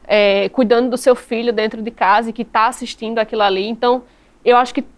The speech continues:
todo mundo, de, de certa forma, acaba absorvendo aquilo ali como algo que tá sendo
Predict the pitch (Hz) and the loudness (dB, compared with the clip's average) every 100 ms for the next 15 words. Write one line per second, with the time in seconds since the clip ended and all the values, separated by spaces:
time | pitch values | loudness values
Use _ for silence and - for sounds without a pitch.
0 | _ _ - 320 415 415 262 320 359 262 | _ _ 2 4 4 2 2 2 0 -2
1 | 262 - 220 247 226 233 - 196 208 302 | -4 -8 -4 -2 -2 -4 -2 4 4 4
2 | 254 240 269 254 339 330 330 302 233 202 | 2 0 0 2 0 0 2 2 2 -2
3 | 233 226 220 202 190 220 311 - _ _ | -2 -2 0 0 0 0 -2 -8 _ _
4 | _ _ _ - 277 285 302 254 311 311 | _ _ _ 0 2 4 4 4 2 -2
5 | - 294 294 302 262 285 320 330 320 285 | -2 -2 0 0 2 2 2 2 4 2